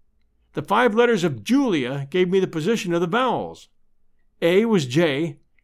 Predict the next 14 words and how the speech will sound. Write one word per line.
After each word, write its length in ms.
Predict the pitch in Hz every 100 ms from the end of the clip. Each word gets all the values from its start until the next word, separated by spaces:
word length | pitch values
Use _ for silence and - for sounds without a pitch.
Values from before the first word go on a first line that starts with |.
| _ _ _
the 100 | 139
tenth 280 | - 202 208
letter 200 | 185 190
of 100 | 147
the 80 |
alphabet, 520 | 185 208 143 110 - _ _ _ _ _ _
and 140 | 147
so 160 | 143 220
represented 580 | 185 185 165 156 180 160
by 160 | 160 -
X 300 | 254 190 -
in 80 | 165
the 100 | 156
cipher. 460 | 190 214 - -